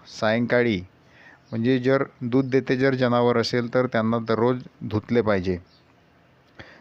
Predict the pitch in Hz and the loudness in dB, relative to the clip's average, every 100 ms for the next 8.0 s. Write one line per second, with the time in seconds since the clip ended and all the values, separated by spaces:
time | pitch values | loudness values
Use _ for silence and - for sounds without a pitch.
0 | _ - 110 113 131 143 139 127 123 127 | _ -6 -2 0 2 2 2 2 2 0
1 | 120 127 120 113 127 127 127 - _ 120 | -2 -2 0 0 0 0 -2 -6 _ -4
2 | 117 131 127 - - 123 - 110 - 120 | 0 0 -2 -6 -6 -6 -2 -2 -2 0
3 | 117 107 101 95 - - - _ 120 110 | 2 2 0 -4 -14 -20 -20 _ -4 -2
4 | 127 127 120 123 123 - - 113 107 123 | -2 -2 0 0 -2 -4 -4 -4 -2 0
5 | 117 107 98 95 90 95 _ - - _ | 0 0 0 -4 -4 -10 _ -20 -20 _
6 | - 104 104 131 117 110 117 120 - _ | -4 -4 0 2 2 0 -2 -2 -6 _
7 | - 117 113 123 123 117 110 110 117 120 | -6 0 2 2 2 0 2 0 2 0